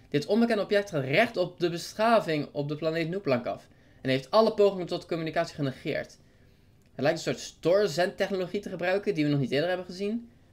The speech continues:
We kunnen geen data over krijgen. Kapitein, we vrezen dat dit een Grox-zonde zou kunnen zijn. Oh man, heb je de Grox weer. Vraag gauw kunt onderscheppen. Oké.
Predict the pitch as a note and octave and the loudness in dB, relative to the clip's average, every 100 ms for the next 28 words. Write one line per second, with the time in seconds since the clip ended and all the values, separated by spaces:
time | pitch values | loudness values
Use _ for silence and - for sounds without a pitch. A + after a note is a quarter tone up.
0 | - - C#3 D3 F3 D3 C#3 E3+ F3 - | -20 -12 -2 0 0 0 2 0 -4 -2
1 | F3+ F#3+ A3 - E3 - F#3+ D#3+ D3 F3 | -4 -2 -8 0 0 2 -2 -2 0 0
2 | F#3 D#3 D3 E3 D3 C3+ - D#3+ F3 - | 0 -2 -2 -2 -2 -6 -2 2 2 2
3 | - A#2+ C#3 B2+ A#2 A2 - - - - | -12 -2 0 2 2 0 -6 -20 -20 -6
4 | C#3+ A#2 G#2 C#3+ A#2+ A2 A#2 A2 A2+ B2 | 2 2 2 0 0 2 -2 -4 -6 -2
5 | B2 A#2+ A#2+ A#2 A#2 A#2+ A#2+ D3 B2 A#2+ | 0 2 2 2 0 -2 -2 -2 -2 -2
6 | A#2 - - - - - _ _ - D#3 | -4 -8 -20 -20 -20 -20 _ _ 0 4
7 | D#3 C#3+ F#3+ F#3 F3+ E3+ D#3+ E3 C#3+ - | 4 2 2 2 2 -2 0 -2 -2 0
8 | D#3+ - G#3 - - F#3+ D#3+ G3 | -2 -2 -10 -12 -4 2 2 2